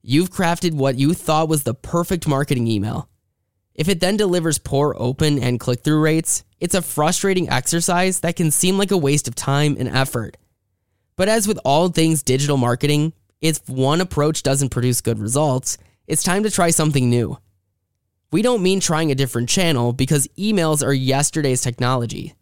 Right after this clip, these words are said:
The fact is, emails are still one of the most effective ways to achieve conversions,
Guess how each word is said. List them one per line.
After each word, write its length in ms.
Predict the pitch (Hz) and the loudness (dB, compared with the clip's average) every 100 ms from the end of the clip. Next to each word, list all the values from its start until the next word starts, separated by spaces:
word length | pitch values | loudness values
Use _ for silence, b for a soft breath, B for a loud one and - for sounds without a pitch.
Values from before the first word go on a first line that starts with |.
| _ _ _ _ _ - | _ _ _ _ _ -8
The 80 | |
fact 360 | 131 175 208 - | -2 -2 -2 0
is, 240 | 143 135 - | 2 2 0
emails 460 | 165 185 185 170 | 0 0 2 0
are 40 | 143 | 0
still 320 | - 165 147 | 0 0 2
one 180 | 143 143 | 2 2
of 60 | |
the 80 | 131 | 2
most 300 | 123 123 - | 0 0 -2
effective 600 | 120 - 170 196 214 165 | -6 -4 -4 -2 -2 0
ways 240 | 151 160 - | 2 2 2
to 120 | 135 | 0
achieve 380 | 120 - 143 147 | 0 0 0 0
conversions, 680 | 202 123 131 123 107 - | -2 0 0 0 -4 -8